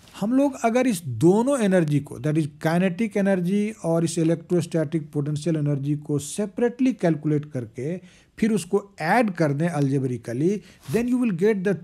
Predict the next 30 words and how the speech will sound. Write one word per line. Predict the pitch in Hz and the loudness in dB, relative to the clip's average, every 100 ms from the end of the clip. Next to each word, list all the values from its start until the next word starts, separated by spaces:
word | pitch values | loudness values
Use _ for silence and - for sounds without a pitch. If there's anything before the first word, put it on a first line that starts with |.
| - 262 | -4 0
total | 285 285 302 302 285 214 | 0 2 4 4 2 0
mechanical | 180 196 196 208 196 226 220 | -2 -2 0 -2 -2 -4 -2
energy | 180 175 175 165 196 | -2 0 -2 -2 -2
of | 170 160 143 | -2 -2 -2
the | 147 127 | -4 -2
electron | 165 185 180 - 240 247 | 0 0 -2 -4 -4 -2
और | 185 170 | -4 -2
electron | 160 160 151 165 147 151 | 0 -2 -4 -8 -8 -6
plus | 135 - | -6 -4
nucleus | 135 127 165 247 - - _ - - | -6 -4 -4 -2 -6 -12 _ -18 -8
system, | 233 - - 110 - - _ - | -8 -8 -14 -18 -20 -20 _ -10
तब | 247 | -4
आप | 208 175 | -4 -4
उसको | 165 - 156 156 151 | -6 -6 -6 -6 -8
जान | 123 117 | -10 -10
सकते | 110 110 - - | -12 -16 -20 -20
हैं। | 104 _ - - - _ | -20 _ -20 -20 -20 _
तो | - | -2
देखिए, | 208 165 - - _ - - _ - | 2 2 0 -18 _ -20 -20 _ -4
तो | 180 | -2
first | 180 226 | 0 0
of | - 226 | 0 0
all | 214 247 - | 0 0 -4
हम | 127 165 | -2 0
लोग | 185 175 | 0 0
कैलकुलेशन | 180 175 175 185 190 - 220 | 0 0 2 0 0 0 -4
करेंगे | 196 170 165 170 175 | -2 -2 0 -2 -2
काइनेटिक | 175 - 147 143 147 151 151 196 110 | -6 -8 -4 -2 -2 -2 -6 -8 -10
एनर्जी। | 95 95 - - _ _ _ - - _ _ _ _ - _ - - _ _ - | -14 -18 -20 -20 _ _ _ -20 -20 _ _ _ _ -20 _ -20 -20 _ _ -6
kinetic | 147 160 170 175 180 233 | -4 -2 -2 -2 -4 -8